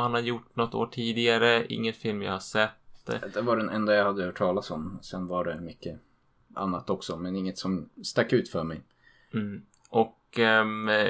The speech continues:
Speaker 1: vad ska jag säga? Kort synopsis. Eh, Pat Quid, en, eh, långtradarchaufför spelad av Stacy Keach. En person som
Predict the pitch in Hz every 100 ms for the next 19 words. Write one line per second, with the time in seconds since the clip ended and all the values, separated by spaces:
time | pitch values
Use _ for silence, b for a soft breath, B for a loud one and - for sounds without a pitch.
0 | 90 - 113 - 113 113 117 110 110 101
1 | 101 - - 110 - 107 - 113 113 _
2 | - - - 110 110 - - 101 - -
3 | - 101 98 B B B B B - 127
4 | 123 123 - - 127 143 127 139 139 -
5 | 123 110 104 104 101 98 98 92 107 -
6 | 110 110 101 - 101 101 - 113 - 113
7 | 104 - - 107 95 101 98 95 - -
8 | - 98 - - - 120 123 135 - -
9 | - - b b b b b b b _
10 | - 113 104 101 110 107 98 - 98 95